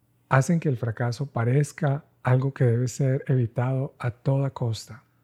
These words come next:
Como describimos la semana pasada, cuando no logramos controlar el estrés, rechazamos las cosas, como en el caso de la procrastinación.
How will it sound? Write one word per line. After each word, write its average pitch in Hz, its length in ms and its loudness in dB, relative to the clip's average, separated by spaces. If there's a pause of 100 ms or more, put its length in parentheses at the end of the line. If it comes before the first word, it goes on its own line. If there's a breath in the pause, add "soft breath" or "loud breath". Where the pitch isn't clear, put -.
(380)
Como 147 240 6
describimos 143 500 2
la 185 80 2
semana 123 300 2
pasada, 107 560 -2 (100)
cuando 110 320 4
no 120 260 4
logramos 123 560 2
controlar 110 520 -2
el 143 100 0
estrés, 127 500 -2 (440)
rechazamos 139 720 2
las 156 160 -2
cosas, 127 580 -2 (800)
como 135 220 8
en 139 40 6
el 139 120 2
caso 127 320 -2
de 131 80 2
la 120 160 -2
procrastinación. 117 920 -2